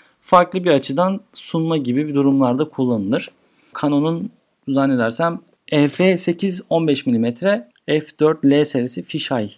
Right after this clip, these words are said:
lensleri vardı. Ee, bir de geniş açı wide angle lenslerimiz var. On yedi otuz beş milimetre arasını kapsayan objektiflerdir bunlar da.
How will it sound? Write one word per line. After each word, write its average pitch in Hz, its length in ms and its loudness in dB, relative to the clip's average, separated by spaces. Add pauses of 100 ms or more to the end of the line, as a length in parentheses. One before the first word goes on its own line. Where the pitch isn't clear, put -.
(240)
lensleri 104 580 0
vardı. 110 460 -4 (640)
Ee, 151 200 2
bir 185 80 -2
de 202 80 2
geniş 180 400 2 (220)
açı 175 480 0 (120)
wide 151 400 4
angle 113 380 4 (220)
lenslerimiz 101 680 -4
var. 196 180 -2 (520)
On 165 140 4
yedi 180 220 2
otuz 165 300 -2
beş 185 220 -2
milimetre 143 360 2
arasını 113 380 -2
kapsayan 110 400 -4
objektiflerdir 98 880 -6
bunlar 101 360 -6
da. 190 180 -6